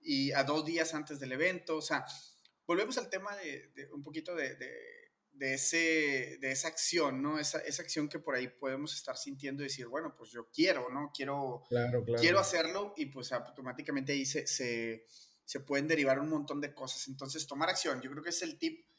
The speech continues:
Speaker 1: eh, que podemos dejar, eh, eh, con esta historia. Y platícame, ¿qué más, qué más siguió de ahí? A partir de ahí, ¿qué onda? ¿Qué, qué, qué otras cosas empezaste a hacer después de esos festivales de música?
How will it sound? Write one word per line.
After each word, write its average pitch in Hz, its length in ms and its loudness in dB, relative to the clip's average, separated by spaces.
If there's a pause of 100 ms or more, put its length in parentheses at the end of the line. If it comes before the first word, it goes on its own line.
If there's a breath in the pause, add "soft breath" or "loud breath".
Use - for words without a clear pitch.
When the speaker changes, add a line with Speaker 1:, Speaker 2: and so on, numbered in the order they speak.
(280)
Speaker 1:
eh, 139 200 -6
que 143 120 -8
podemos 135 240 -4
dejar, 143 520 0
eh, - 420 -12
eh, 120 80 -10
con 131 160 -8
esta 131 180 -6
historia. 160 500 0 (300 loud breath)
Y 180 220 2
platícame, 190 460 0
¿qué - 100 0
más, 196 280 0
qué 190 120 0
más 214 140 2
siguió 208 260 0
de 196 100 2
ahí? 196 260 2
A 208 120 -2
partir 160 340 -2
de 175 80 2
ahí, 170 200 2
¿qué 170 120 0
onda? 160 300 0
¿Qué, 143 260 -4
qué, 147 480 0
qué 151 80 -2
otras 143 200 -8
cosas 160 200 -6
empezaste 139 460 -8
a - 20 -6
hacer 156 280 2
después 139 340 -6
de 143 40 -4
esos 143 220 -8
festivales - 420 -6
de 123 80 -16
música? 156 640 -2